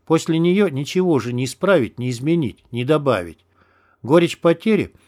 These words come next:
принесла к боли физической боль душевную. Он повернулся к девушке. "Я", — начал Андрей, но в горле сильно пересохло, и он не смог продолжить. Она поднялась и подала ему фляжку с водой. У Андрея ломило все тело.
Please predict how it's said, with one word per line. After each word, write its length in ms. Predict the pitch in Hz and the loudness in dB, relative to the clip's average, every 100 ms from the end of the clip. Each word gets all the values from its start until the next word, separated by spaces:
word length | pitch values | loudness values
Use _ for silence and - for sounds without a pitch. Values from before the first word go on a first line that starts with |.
| _ | _
принесла 500 | - 123 147 139 160 | -6 -2 -2 0 0
к 80 | 147 | 0
боли 220 | 135 156 | 2 0
физической 720 | 139 156 151 214 135 - - 104 | 0 -4 -2 -4 -4 -10 -8 -4
боль 220 | 139 147 | 0 0
душевную. 680 | 143 - 156 110 98 80 76 _ _ _ _ - | -2 -4 -2 -2 -4 -14 -18 _ _ _ _ -4
Он 160 | 139 | -4
повернулся 600 | - 156 160 160 139 - | 0 2 2 2 -2 -4
к 80 | 135 | -6
девушке. 640 | 127 127 92 - - 82 _ _ _ _ | -2 -2 -2 -10 -18 -20 _ _ _ _
"Я", — 360 | 107 160 196 147 _ _ _ | 0 2 2 -2 _ _ _
начал 380 | 123 131 - 131 | -4 -4 0 0
Андрей, 380 | 135 139 202 185 | 0 0 0 0
но 160 | 127 | -2
в 40 | 127 | -2
горле 300 | 147 151 135 | 2 2 0
сильно 320 | - 147 131 | -2 -4 -2
пересохло, 640 | 127 135 135 - 202 - | -2 -2 -2 -2 -4 -2
и 160 | 110 120 | -6 -2
он 160 | 151 147 | -2 -2
не 100 | 147 | -4
смог 300 | 170 143 - | -4 -6 -4
продолжить. 720 | 127 131 120 85 85 - _ _ _ _ _ | -4 -2 -2 -4 -12 -20 _ _ _ _ _
Она 220 | 123 175 | 0 2
поднялась 600 | 190 170 175 185 214 208 | 2 0 2 2 2 -2
и 140 | 147 135 | -10 -8
подала 380 | 143 135 160 170 | -4 0 4 4
ему 200 | 160 147 | 2 -2
фляжку 400 | 190 156 - 110 | 0 -2 -2 -10
с 100 | 127 | -4
водой. 480 | 143 127 104 76 _ _ _ _ - | -4 -2 -6 -8 _ _ _ _ -4
У 60 | 123 | -2
Андрея 340 | 147 202 185 | 2 4 6
ломило 400 | 160 170 160 147 | 4 4 2 0
все 180 | - 151 | -2 -6
тело. 480 | - 123 101 85 | -4 -4 -4 -6